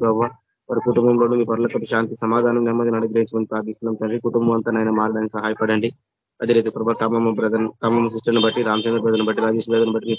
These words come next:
పాదాల చెంత మొరపెడుతున్నాను ప్రభా. నా తండ్రి నాయన మీ బిడ్డలు క్యాన్సర్ తో బాధపడుతుండగా మీరు జ్ఞాపకం చేసుకోనండి. నా ప్రభా, నాయన ప్రభా వారి క్యాన్సర్ ని సంపూర్ణంగా స్వస్థపరచండి. నా తండ్రి ప్రతి క్యాన్సర్ కణాన్ని తొలగించండి. నేను ప్రభా మీ సాక్షిగా మీ నామానికి మహిమకరంగా నిలబెట్టండి. వారు ఏదైతే ట్రీట్మెంట్ తీసుకుంటున్నారో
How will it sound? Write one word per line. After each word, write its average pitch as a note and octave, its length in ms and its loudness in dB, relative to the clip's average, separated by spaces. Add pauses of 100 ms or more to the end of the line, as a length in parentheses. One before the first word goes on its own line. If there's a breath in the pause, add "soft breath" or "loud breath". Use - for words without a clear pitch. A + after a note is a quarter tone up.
పాదాల A2 240 0
చెంత A2 220 -2
మొరపెడుతున్నాను A2 520 -2
ప్రభా. A2+ 240 0 (480)
నా A#2+ 120 0
తండ్రి A#2 220 2
నాయన A2+ 160 2
మీ A2+ 100 0
బిడ్డలు A2+ 200 -2
క్యాన్సర్ A2+ 320 0
తో A#2+ 120 -2
బాధపడుతుండగా A2 640 0
మీరు G#2 120 -2
జ్ఞాపకం G#2+ 380 -2
చేసుకోనండి. A2+ 460 0 (160)
నా A#2 120 -8
ప్రభా, A2 240 0 (160)
నాయన A2+ 260 -2
ప్రభా G#2+ 220 -4
వారి G#2+ 160 -2 (100)
క్యాన్సర్ A2+ 300 -2
ని A2 140 -2
సంపూర్ణంగా A2+ 460 -2
స్వస్థపరచండి. A#2 640 -2 (480 soft breath)
నా - 120 -4
తండ్రి A2+ 160 2
ప్రతి A#2 260 0
క్యాన్సర్ A2 340 -4
కణాన్ని A#2 320 0
తొలగించండి. A#2 560 0 (140)
నేను A2+ 200 -4
ప్రభా A2 220 -2 (120)
మీ G#2+ 120 -8
సాక్షిగా A#2+ 460 -2
మీ A2+ 100 0
నామానికి A2 360 0
మహిమకరంగా A2 440 0
నిలబెట్టండి. A#2 500 0 (480)
వారు A2+ 140 4
ఏదైతే A2+ 260 6
ట్రీట్మెంట్ A#2+ 380 0
తీసుకుంటున్నారో A#2 420 -2